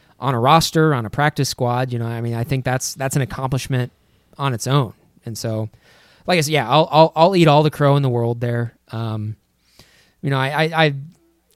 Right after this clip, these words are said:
feel kinda rotten going out on a limb and saying, you know, that's, that's sort of, it's silly for him to even,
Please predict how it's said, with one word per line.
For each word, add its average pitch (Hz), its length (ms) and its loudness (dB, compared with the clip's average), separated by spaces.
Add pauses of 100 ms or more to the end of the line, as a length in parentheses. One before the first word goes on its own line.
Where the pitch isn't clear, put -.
feel 208 240 2
kinda 156 220 2
rotten 127 380 -2
going 131 220 0
out 120 140 -4
on 117 100 -4
a 113 100 -6
limb 117 200 -2
and 110 140 -4
saying, 113 320 -4
you 113 60 -6
know, 110 100 -6
that's, 110 300 -6
that's 120 240 -6
sort 123 240 -2
of, 107 320 -10
it's 117 160 -10
silly 117 440 -2
for 120 120 -6
him 117 160 -4
to 120 40 -10
even, 113 420 -6